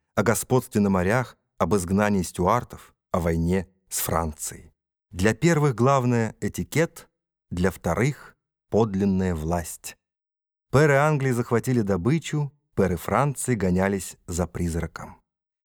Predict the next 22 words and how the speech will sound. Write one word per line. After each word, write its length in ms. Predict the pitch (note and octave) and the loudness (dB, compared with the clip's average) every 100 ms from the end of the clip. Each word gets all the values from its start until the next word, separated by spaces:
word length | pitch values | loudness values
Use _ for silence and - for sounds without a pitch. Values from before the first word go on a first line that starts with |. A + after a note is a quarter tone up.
| - | 0
В 100 | D3 | 2
общем, 460 | F#3+ - F3+ E3 - | 2 2 0 0 0
английская 440 | B2 B2+ E3 - | 0 0 0 0
палата 360 | C3+ C#3+ C#3+ C3 | 0 2 0 0
лордов 340 | D3 D#3+ C3+ - | 2 2 -2 -4
сыграла 360 | A#2+ C3 C3+ | 0 2 2
существенную 640 | - A#2+ - C3 - A#2 A#2 | 0 -6 -2 -4 0 2 4
роль 180 | B2+ A#2 | 4 2
в 80 | |
истории 360 | A#2 - B2+ A#2+ | -2 0 0 0
цивилизации 640 | - G#2+ G#2+ G#2 A2 - G2+ | -2 -2 0 0 -2 -4 -6
страны. 500 | - F#2+ F#2+ G#2+ - _ _ _ _ _ - | -2 0 0 0 -4 _ _ _ _ _ -4
Ей 300 | F2+ B2+ A2+ | 2 4 4
выпала 320 | B2 A2+ A2 | 2 2 0
честь 420 | - C#3 C3 - - | 0 -2 -4 -8 -4
основать 640 | G2+ - G2+ G#2 A#2 - | -4 -2 0 0 0 -2
нацию. 680 | F#2 A2 - - - - - _ _ _ _ _ _ - | -2 -2 -2 -10 -10 -12 -18 _ _ _ _ _ _ 0
Она 480 | A2+ D#3 F3 E3 G#2+ | 2 4 4 2 -2
явилась 500 | F#2+ B2 D#3+ D3 - - | 0 2 2 0 -4 0
первым 440 | D3+ E3+ D3 C#3 | 2 2 0 0
по 120 | B2 | 0
времени 540 | G#2+ C3 C#3 B2+ B2 | 0 0 2 2 0